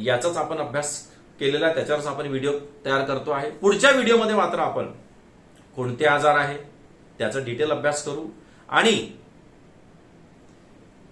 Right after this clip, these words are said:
मेडिकल रिइम्बर्समेंट मिळवून घेण्याची काय पद्धत आहे त्याच्यावरही आपण व्हिडिओ तयार करू. म्हणून माझा हा व्हिडिओ जास्तीत जास्त शिक्षकांपर्यंत पोहोचवा.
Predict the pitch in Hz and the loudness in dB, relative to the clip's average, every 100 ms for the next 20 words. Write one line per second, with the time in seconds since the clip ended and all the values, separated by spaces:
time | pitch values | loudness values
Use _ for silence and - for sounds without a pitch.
0 | - 139 139 147 175 240 233 190 180 202 | -16 -2 2 2 2 2 4 4 4 2
1 | 190 196 226 170 180 202 170 180 208 - | 0 -2 -4 0 0 0 0 -2 -4 0
2 | - 285 240 180 180 147 - - - 147 | 2 4 2 2 2 0 -4 -10 2 2
3 | - 180 240 220 147 185 - 135 131 220 | 4 4 4 4 2 0 0 -2 0 -2
4 | - 120 110 110 104 131 202 170 120 120 | 0 -2 -2 -4 -4 -2 -2 -2 0 2
5 | 170 175 160 123 123 - - - - 104 | 2 2 0 -2 -2 -2 -6 -18 -20 -4
6 | 127 131 - 143 147 143 - - 120 - | -2 -2 -4 -10 -6 -6 -8 -14 -14 -12
7 | 113 110 107 101 107 101 98 110 | -10 -10 -10 -12 -14 -14 -12 -8